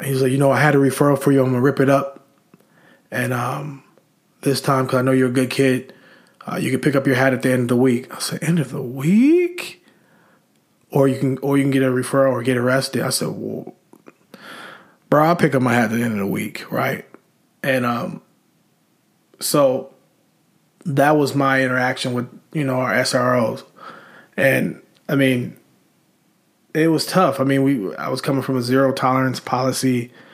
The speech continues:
The year after, I was suspended for five days because my little sister got into a fight, and I had nothing to do with it, but I was there. And so, you know, things happen.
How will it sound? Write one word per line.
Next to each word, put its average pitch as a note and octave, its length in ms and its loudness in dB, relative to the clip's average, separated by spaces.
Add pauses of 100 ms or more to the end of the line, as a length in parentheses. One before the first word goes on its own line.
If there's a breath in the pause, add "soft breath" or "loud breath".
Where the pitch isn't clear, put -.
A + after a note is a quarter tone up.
(140)
The - 80 -4
year C#3 240 4
after, C#3 280 2
I B2+ 60 0
was B2+ 160 -2
suspended C3+ 340 -4
for B2 80 -8
five C3 380 0
days B2+ 360 2
because A#2+ 280 -2
my A#2+ 140 0
little B2 160 2
sister B2+ 340 -2
got A#2+ 220 0
into B2 240 -4
a A2+ 60 -6
fight, B2+ 260 -4
and B2+ 80 -6
I A#2+ 80 -2
had B2+ 180 -6
nothing C3+ 180 0
to C3+ 60 -2
do C3+ 320 -2
with C3 140 0
it, B2 80 -6
but B2 80 -4
I B2 100 0
was B2 200 -4
there. B2+ 380 4
And A#2+ 220 -6 (640 loud breath)
so, C3 480 0 (640)
you F3 120 0
know, D3+ 260 0 (1400 soft breath)
things D3 280 -2
happen. E3 400 0